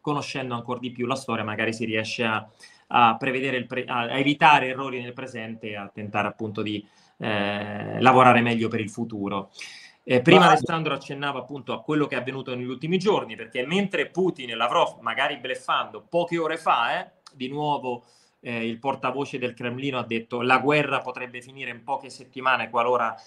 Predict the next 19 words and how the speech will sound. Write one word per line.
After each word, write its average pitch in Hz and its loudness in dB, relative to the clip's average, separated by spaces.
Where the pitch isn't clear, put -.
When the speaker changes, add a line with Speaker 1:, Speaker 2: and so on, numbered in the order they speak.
Speaker 1:
le 120 2
forze 127 0
occidentali, 127 0
il 120 4
blocco 135 4
occidentale 131 2
la 117 2
smesse-, 123 -2
la 117 2
smettesse, 117 -2
appunto, 120 -4
il 113 -4
blocco 120 0
occidentale 120 -2
di 117 0
inviare 120 4
armi 120 6
a 123 -4
Kiev". 123 0